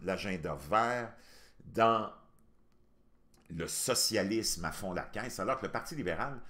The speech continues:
a toujours été le parti du gros bon sens, du, du, du monde des affaires,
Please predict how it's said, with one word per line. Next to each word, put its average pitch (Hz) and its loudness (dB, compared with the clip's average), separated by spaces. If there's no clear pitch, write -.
a - -10
toujours 127 0
été 113 0
le - -6
parti - -6
du 82 -10
gros 107 0
bon 92 2
sens, - -8
du, 98 -6
du, - -8
du 85 -8
monde 107 -2
des 85 -4
affaires, 104 -10